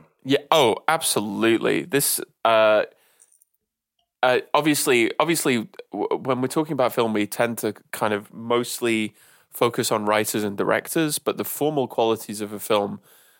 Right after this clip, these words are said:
are necessarily dictated by often teams of dozens, hundreds of people working very closely across an incredibly complex range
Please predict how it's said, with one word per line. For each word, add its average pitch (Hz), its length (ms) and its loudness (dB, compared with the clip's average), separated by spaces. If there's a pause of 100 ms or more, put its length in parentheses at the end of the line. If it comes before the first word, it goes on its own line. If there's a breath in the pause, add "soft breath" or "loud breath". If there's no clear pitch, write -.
(180 soft breath)
are - 80 -2
necessarily 117 760 0
dictated 107 600 -4
by 104 340 0 (320)
often 110 440 -4 (760)
teams 123 320 -2
of 101 100 -2
dozens, 120 400 0
hundreds 160 400 0
of 117 80 -4
people 107 360 -4
working 110 520 0
very 123 320 2
closely 113 720 -2 (560)
across 107 680 0
an 110 80 -2
incredibly 135 680 -2
complex - 680 -4
range 110 600 -2